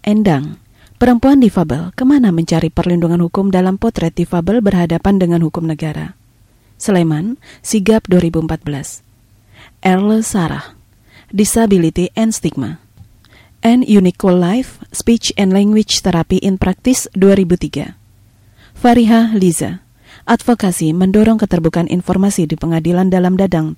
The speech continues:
Tri Sasongko Melawan Korupsi. Dari Advokasi Hingga Pemantauan Masyarakat. Jakarta, Transparansi Internasional Indonesia dua ribu empat belas. Harahap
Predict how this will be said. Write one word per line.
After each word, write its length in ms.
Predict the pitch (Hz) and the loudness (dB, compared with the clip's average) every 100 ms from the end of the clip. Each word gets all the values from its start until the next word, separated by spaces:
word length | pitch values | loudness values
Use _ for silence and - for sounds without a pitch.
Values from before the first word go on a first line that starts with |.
| _ | _
Tri 240 | 220 190 151 | -2 -2 -2
Sasongko 800 | - 185 156 - 160 156 160 - _ _ _ | -8 -8 -6 -4 -4 -4 -6 -8 _ _ _
Melawan 560 | - 160 156 170 175 196 | -2 0 0 -2 -2 -6
Korupsi. 560 | - 220 165 - 202 - _ _ _ - - | -6 -6 -6 -10 -14 -18 _ _ _ -20 -2
Dari 240 | 202 214 | 2 4
Advokasi 640 | 233 196 180 - 175 180 190 | 2 -2 -4 -2 -2 0 0
Hingga 240 | 185 196 | 2 0
Pemantauan 640 | - 160 156 151 165 180 | -2 -2 -2 -2 -2 0
Masyarakat. 560 | 180 190 185 165 - - _ _ _ _ _ _ _ | 0 -2 -6 -8 -12 -16 _ _ _ _ _ _ _
Jakarta, 640 | - 180 165 156 156 220 277 - - - | -2 -2 -2 -6 -4 -6 -6 -14 -12 -2
Transparansi 800 | 226 240 - 240 180 160 170 156 | 0 0 0 0 0 0 -4 -4
Internasional 640 | 170 165 180 175 180 185 - | -4 -2 -2 -2 0 0 2
Indonesia 560 | 220 226 202 - 196 180 | 4 4 4 0 -2 0
dua 160 | 165 | -2
ribu 240 | 151 147 151 | -4 -4 -6
empat 240 | 151 147 | -8 -8
belas. 400 | - 147 - - _ _ _ _ _ _ _ _ _ - | -10 -12 -14 -20 _ _ _ _ _ _ _ _ _ -6
Harahap 400 | 226 226 240 262 | 0 4 4 4